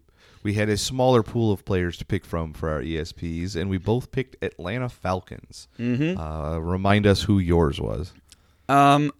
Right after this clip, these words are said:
Speaker 2: <laughs> it was Austin Hooper, and I still believe that he's gonna be better than he was last year. I'm looking back at what I said for the E S P. I said he'd have three or six touchdowns, um,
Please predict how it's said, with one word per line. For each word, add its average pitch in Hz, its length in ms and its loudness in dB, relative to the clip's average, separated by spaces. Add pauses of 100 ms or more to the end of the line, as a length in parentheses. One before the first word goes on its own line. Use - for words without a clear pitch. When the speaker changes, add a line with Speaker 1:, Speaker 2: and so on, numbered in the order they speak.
Speaker 2:
<laughs> - 160 -8
it - 1160 -4
was 170 140 4
Austin 143 360 8
Hooper, 123 600 2
and 156 160 0
I 190 80 4
still 127 600 4
believe 113 380 2
that 107 100 2
he's 110 160 0
gonna 113 140 0
be 113 60 2
better 107 280 4
than 107 100 2
he 107 80 0
was 107 180 -2
last 107 340 2
year. 113 200 0 (400)
I'm 123 160 2
looking 143 240 2
back 120 300 6
at 120 120 2
what 117 160 4
I 107 100 8
said 113 280 2
for 107 60 -6
the 104 80 -2
E 110 100 2
S 107 120 0
P. 110 200 0
I 104 60 2
said 107 200 -2
he'd 110 160 -2
have 107 220 2 (800)
three 143 320 6
or 127 80 8
six - 360 2
touchdowns, 113 960 2 (140)
um, 104 540 0